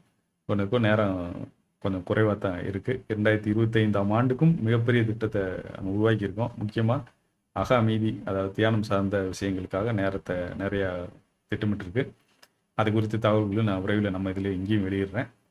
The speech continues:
இருந்தாலும் நீங்க அக அமைதி தியானம் அல்லது இன்னர் பீஸ் மெடிடேஷன்ற நம்ம YouTube சேனலையும் பார்க்கலாம். அங்கேயும் தகவல் வெளியிட்டாச்சு ஏற்கனவே.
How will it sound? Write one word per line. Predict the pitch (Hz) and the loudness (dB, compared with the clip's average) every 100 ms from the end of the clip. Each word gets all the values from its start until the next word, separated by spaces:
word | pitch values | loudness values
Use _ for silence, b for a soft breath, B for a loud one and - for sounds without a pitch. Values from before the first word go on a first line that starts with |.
| - | -2
இருந்தாலும் | 117 127 156 | 4 6 6
நீங்க | 120 104 | 6 2
அக | 101 120 | 2 2
அமைதி | 120 117 | 4 4
தியானம் | 113 107 117 117 | 4 2 2 0
அல்லது | 101 101 | -2 -2
இன்னர் | 101 110 110 | 0 0 0
பீஸ் | 113 107 | 0 0
மெடிடேஷன்ற | 101 104 98 98 101 156 | -2 -2 -4 -4 -2 -2
நம்ம | 110 104 | 0 0
YouTube | 110 107 | 0 -2
சேனலையும் | 107 95 117 | -4 -4 -2
பார்க்கலாம். | 117 98 98 104 | -2 -2 -4 -4
அங்கேயும் | 107 104 104 | -2 0 0
தகவல் | 98 95 98 | -2 -2 -4
வெளியிட்டாச்சு | 95 101 101 90 85 | -2 -2 -2 -4 -6
ஏற்கனவே. | 95 98 92 110 | -6 -4 -6 -6